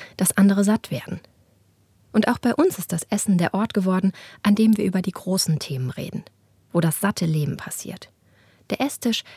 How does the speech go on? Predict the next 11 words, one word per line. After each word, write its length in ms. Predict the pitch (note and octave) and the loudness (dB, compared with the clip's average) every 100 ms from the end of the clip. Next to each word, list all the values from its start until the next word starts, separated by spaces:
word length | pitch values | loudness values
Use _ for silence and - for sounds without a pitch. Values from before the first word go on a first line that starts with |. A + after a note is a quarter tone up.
| - | -10
ist 160 | - - | -8 -4
aus 100 | A3 | 2
meiner 300 | A#3+ C#4 G3+ | 2 2 0
Sicht 320 | E3+ - - | -2 -6 -6
auch 100 | F3+ | -4
der 100 | G#3+ | -2
beste 320 | G#3 C4 - | -2 -2 -4
Platz 340 | G3+ G3 F#3 - | -6 -4 -6 -6
für 100 | F3+ | -8
schwierige 420 | - F#3 F3 D#3 | -4 -2 -2 -2
Diskussionen. 640 | D3+ - D3+ - F3+ C3+ | -6 -6 -6 -2 -2 -4